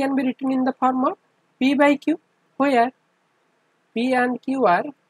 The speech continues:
co-prime and also Q not equal to zero।" ये जो है condition है for any rational number।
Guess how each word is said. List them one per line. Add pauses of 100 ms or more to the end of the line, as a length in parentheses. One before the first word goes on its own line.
(1800)
co-prime (3000)
and (520)
also
Q
not
equal
to
zero।"
ये
जो
है
condition
है (140)
for
any (460)
rational
number।